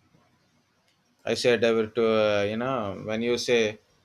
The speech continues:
it will work fast means it will become dead slow. If you say it is going to be dead slow, it can be, uh, like, uh, maybe works in good manner. So, no promises. Why it is not loading page?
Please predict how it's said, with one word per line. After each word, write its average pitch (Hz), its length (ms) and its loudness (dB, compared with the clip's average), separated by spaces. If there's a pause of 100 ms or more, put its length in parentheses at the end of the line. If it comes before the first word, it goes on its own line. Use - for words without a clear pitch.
(380)
it 123 180 0
will 123 160 2
work 123 280 4
fast 127 360 8
means 123 280 2
it 120 120 6
will 120 100 0
become 123 420 2
dead 113 200 2
slow. 131 340 0 (800)
If 123 160 0
you 143 100 8
say 139 220 8
it 123 80 2
is 127 140 4
going 123 260 6
to 120 80 4
be 117 120 2
dead 113 180 0
slow, 127 420 0 (640)
it 127 240 0
can 123 220 6
be, 117 340 8
uh, 113 160 6
like, 117 240 4
uh, 110 160 4
maybe 110 340 -2
works 107 300 -4
in 107 200 -10 (160)
good 101 240 -6
manner. 92 260 -16 (500)
So, 92 160 -14 (640)
no 120 200 0
promises. - 880 -8 (3000)
Why 107 140 -4
it 104 180 -4
is 107 160 -10
not 104 240 -6
loading 110 360 -2
page? - 540 -4